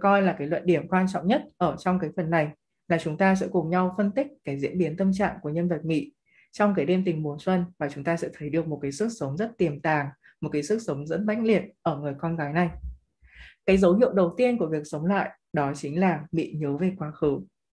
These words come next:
Nhớ về cái hạnh phúc ngắn ngủi trong cái cuộc đời tuổi trẻ của mình, và cái niềm ham sống của Mị đã quay trở lại. Bắt đầu từ một cái tâm hồn đầy xáo động, nhớ nhung, nồng nàn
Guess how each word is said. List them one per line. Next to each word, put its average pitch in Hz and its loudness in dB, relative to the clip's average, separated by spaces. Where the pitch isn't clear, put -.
Nhớ 185 8
về 220 6
cái 165 0
hạnh 180 0
phúc 285 0
ngắn 175 2
ngủi 214 6
trong 220 0
cái 190 -2
cuộc 175 0
đời 160 0
tuổi 165 0
trẻ 160 -2
của 151 -8
mình, 156 -2
và 156 -2
cái 143 -6
niềm 180 2
ham 196 0
sống 156 -2
của 170 -6
Mị 160 -2
đã 123 -6
quay 196 0
trở 151 -4
lại. 156 0
Bắt 247 2
đầu 180 6
từ 165 2
một 156 -2
cái 147 -2
tâm 202 2
hồn 185 2
đầy 156 -2
xáo 151 -6
động, 202 4
nhớ 180 6
nhung, 247 4
nồng 175 2
nàn 165 2